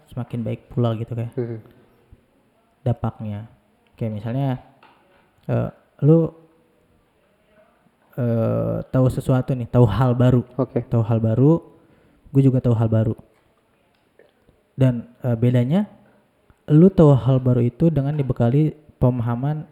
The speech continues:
Speaker 1: Dunning-Kruger effect.
Speaker 2: Hmm.
Speaker 1: Eh, sementara gua tidak gitu. Besar kemungkinan yang terjadi adalah lu tidak,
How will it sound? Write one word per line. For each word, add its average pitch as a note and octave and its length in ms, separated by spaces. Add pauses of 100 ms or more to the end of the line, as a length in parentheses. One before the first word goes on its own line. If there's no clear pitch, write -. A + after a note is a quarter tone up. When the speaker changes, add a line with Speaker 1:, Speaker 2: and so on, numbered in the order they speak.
(160)
Speaker 1:
Dunning-Kruger B2 640
effect. A2 280 (140)
Speaker 2:
Hmm. A#2 260 (540)
Speaker 1:
Eh, A#2+ 240 (160)
sementara B2+ 360
gua D#3 120
tidak A2 340
gitu. A2+ 160 (840)
Besar F#3+ 340
kemungkinan D3+ 540
yang B2 100
terjadi A#2+ 560
adalah B2 320 (680)
lu C3+ 240
tidak, C#3 540